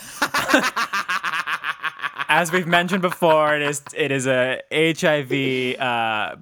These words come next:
pre-treatment to help reduce the risk of contracting it. Anyway, now that, you know, their,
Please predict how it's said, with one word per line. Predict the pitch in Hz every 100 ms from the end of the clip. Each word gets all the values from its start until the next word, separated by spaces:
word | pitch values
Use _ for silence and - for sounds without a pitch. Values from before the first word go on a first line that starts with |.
| -
pre-treatment | - 190 156 143 139 - 143 120 123 113 117
to | 117 107 110
help | 117 110 -
reduce | 123 123 117 -
the | 110
risk | 104 -
of | 110
contracting | 127 185 196 160
it. | 131 - - -
Anyway, | 151 160 151 127 127 -
now | 135 120
that, | 120 113 -
you | 127
know, | 117 107
their, | 107 117 104